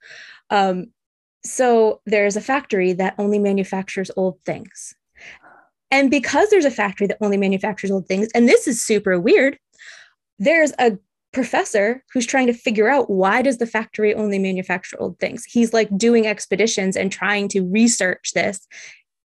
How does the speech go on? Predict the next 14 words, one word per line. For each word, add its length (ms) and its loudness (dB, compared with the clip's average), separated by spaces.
in 140 4
the 160 2
absence 540 0
of 320 2
a 100 0
research 420 0
structure 420 -2
of 120 -4
having, 420 -2
you 80 -2
know, 60 0
peer-reviewed 520 0
papers 440 0
and 120 -2